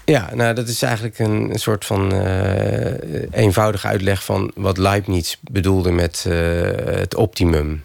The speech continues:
Dus hij, hij, hij zei ook, "Wij leven in de best, eh, wereld van alle mogelijke werelden." En daarvan denk je, "Ho-, hoezo? Ik kan nog wel een betere bedenken." Nee, maar hij bedoelde inderdaad, eh,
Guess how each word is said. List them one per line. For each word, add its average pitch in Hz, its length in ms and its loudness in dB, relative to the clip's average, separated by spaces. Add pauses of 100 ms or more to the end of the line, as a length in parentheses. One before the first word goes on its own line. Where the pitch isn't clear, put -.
Dus - 180 -2
hij, 92 260 0
hij, 95 420 0
hij 95 180 2
zei 95 180 2
ook, 95 140 0
"Wij 92 200 2
leven 98 360 2
in 92 160 0
de 85 120 0
best, 101 400 -2 (600)
eh, 90 140 0 (460)
wereld 90 460 2
van - 140 -2
alle 95 180 2
mogelijke 90 500 0
werelden." 80 640 -2 (460)
En 90 240 -2
daarvan 87 360 2
denk 85 220 2
je, 90 100 -2
"Ho-, 87 300 0
hoezo? 90 560 -2
Ik 85 160 -12
kan 85 180 -6
nog 85 100 -4
wel 90 160 2
een 87 100 0
betere 107 360 0
bedenken." 80 460 -6
Nee, 101 200 2
maar 95 300 -2
hij 98 160 0
bedoelde 101 460 0 (420)
inderdaad, 90 580 -2 (220)
eh, 92 120 -4